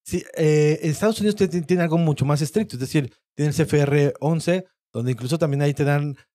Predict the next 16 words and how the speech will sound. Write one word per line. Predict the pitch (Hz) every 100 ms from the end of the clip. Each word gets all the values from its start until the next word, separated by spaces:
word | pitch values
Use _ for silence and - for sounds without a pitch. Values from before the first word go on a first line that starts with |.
| _
este, | 127 131 135
normas | 131 170 175 180 -
para | 127 113
poder | 113 117 143 147
directa-, | 139 131 135
me-, | 123 113 120 117 -
mejor | 127 131
dicho, | 120 120
requerimientos | 117 123 131 156 185 185 - _ _
para | 123 127
poder | 123 139 151
manejar | 147 135 139 139 - _ _
información | 123 123 127 120 123 - 143
que | 135
sea | 143 127
digital | 123 104 113 98